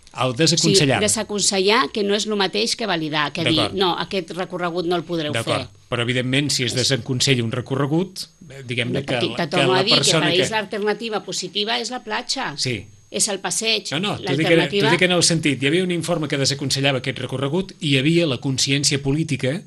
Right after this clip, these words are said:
Speaker 2: Sí,
Speaker 1: que
Speaker 2: que
Speaker 1: s'estava fent un esforç molt important, que era
Speaker 2: que
Speaker 1: el que també es
Speaker 2: és
Speaker 1: demanava, i que, per tant, això es valoraria suficientment
Speaker 2: I
Speaker 1: com
Speaker 2: és,
Speaker 1: per tirar
Speaker 2: i és
Speaker 1: endavant.
Speaker 2: evident que si des de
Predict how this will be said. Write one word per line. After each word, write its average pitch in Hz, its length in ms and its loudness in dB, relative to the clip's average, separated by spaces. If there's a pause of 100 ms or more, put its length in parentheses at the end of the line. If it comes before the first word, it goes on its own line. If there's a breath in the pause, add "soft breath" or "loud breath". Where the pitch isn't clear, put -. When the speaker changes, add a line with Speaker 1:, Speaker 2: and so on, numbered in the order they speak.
Speaker 2:
Sí, 156 360 -10
Speaker 1:
que 135 80 0
Speaker 2:
que 113 60 0
Speaker 1:
s'estava 123 480 2
fent 143 240 0
un 117 140 -2
esforç 127 400 -2
molt 123 240 -2
important, 135 500 -2
que 123 100 -6
era 98 100 -2
Speaker 2:
que - 40 -2
Speaker 1:
el - 60 -6
que 127 80 -2
també 120 240 -4
es 117 80 -2
Speaker 2:
és 127 40 -2
Speaker 1:
demanava, 139 480 2 (300 loud breath)
i - 60 -16
que, - 100 -8
per 120 160 -6
tant, 117 220 -2
això 139 180 0
es 117 100 -4
valoraria 127 540 -4
suficientment 123 720 -4
Speaker 2:
I 202 80 -2
Speaker 1:
com 190 80 6
Speaker 2:
és, 185 80 4
Speaker 1:
per - 100 4
tirar - 240 0
Speaker 2:
i 185 60 4
és 175 80 2
Speaker 1:
endavant. 190 80 0
Speaker 2:
evident 185 480 0
que 180 100 -6
si - 340 -6
des 156 300 -8
de 165 60 -6